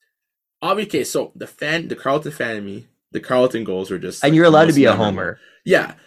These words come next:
Speaker 1: like, craziest goal of, has to be the hundred twentieth minute equalizer in the final. Right
Speaker 2: That was
Speaker 1: when I think,
Speaker 2: unbelievable.
Speaker 1: right when I think it's done, all of a sudden I'm s-, jumping down, uh,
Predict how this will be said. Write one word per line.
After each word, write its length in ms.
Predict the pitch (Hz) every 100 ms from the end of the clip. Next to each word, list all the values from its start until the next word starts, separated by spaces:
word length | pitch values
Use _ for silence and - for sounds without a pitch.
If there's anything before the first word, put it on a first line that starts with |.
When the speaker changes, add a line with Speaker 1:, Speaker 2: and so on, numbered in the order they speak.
| _
Speaker 1:
like, 320 | 156 147 - - _ _ _ _ _ _ _ -
craziest 340 | 208 190 165
goal 220 | 156 160 160
of, 200 | 143 -
has 300 | - 165 170
to 80 | 165
be 100 | 151
the 140 | 127
hundred 640 | - - - - 127 120
twentieth 420 | - 123 113 104 104
minute 360 | 110 101 - _ _ _ -
equalizer 600 | 127 120 104 98 90 92
in 200 | - 110
the 80 | 90
final. 640 | - 107 113 95 85 87 _ _ _ _ -
Right 160 | 135
Speaker 2:
That 80 | 135
was 60 | 143
Speaker 1:
when 100 | 135
I 40 |
think, 120 | 131
Speaker 2:
unbelievable. 380 | 131 110 95 87 _ _ _
Speaker 1:
right 240 | - 180 175
when 100 | 156
I 80 |
think 180 | 147 156
it's 100 | 127
done, 240 | 117 147 135
all 100 | 131
of 60 |
a 40 | 131
sudden 400 | - 127 117 110
I'm 360 | 117 107 - _ _ _ _
s-, 240 | - - _
jumping 420 | 127 120 120 113
down, 280 | 101 110
uh, 100 | 110